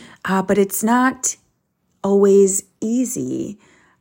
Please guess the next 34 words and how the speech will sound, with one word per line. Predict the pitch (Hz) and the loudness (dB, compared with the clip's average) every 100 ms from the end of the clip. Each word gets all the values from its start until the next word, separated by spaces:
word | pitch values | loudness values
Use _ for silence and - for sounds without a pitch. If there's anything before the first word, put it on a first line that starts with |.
| _ | _
Um, | 180 170 160 151 - - | -4 -2 -4 -6 -10 -8
despite | 175 - 196 185 | -6 -6 -6 -6
our | 175 | -6
blessings, | 170 165 165 - 147 139 143 - - | -6 -6 -6 -6 -6 -6 -8 -10 -10
we | 190 165 | -8 -8
still, | - 156 156 160 - - - | -6 -6 -6 -8 -10 -16 -16
you | 208 | -10
know, | 165 156 156 | -8 -6 -8
go | - 151 | -6 -8
through | 160 190 165 | -8 -10 -10
challenges | 151 165 247 208 147 139 | -10 -8 -6 -6 -6 -8
and | 147 | -8
hardships, | 143 160 208 - 147 - - | -10 -8 -8 -6 -8 -8 -10
and, | - - - - _ | -12 -14 -20 -20 _
and | - 185 | -8 -4
we've | 247 254 | -4 -4
been | 285 | -4
going | 269 269 247 | -2 -2 -2
through | 247 226 | -2 -2
a | |
lot | 190 196 226 | -2 -2 -4
of | 208 | -6
them. | 139 143 151 | -10 -10 -10
So, | - 190 175 170 170 - - - - - _ 202 | -8 -4 -2 0 -2 -6 -20 -20 -20 -20 _ 0
um, | 190 180 175 180 - - _ _ _ _ _ - | 4 4 4 0 -4 -10 _ _ _ _ _ -16
you | - 220 | -2 0
know, | 220 214 | 2 0
before | 208 208 240 240 | -2 0 0 2
that, | 233 | 2
we | 226 214 | 2 2
lived | 202 190 196 | 2 0 0
in | 226 | 0
New | 240 | 2
York. | 240 165 165 240 - | 2 0 -2 -6 -12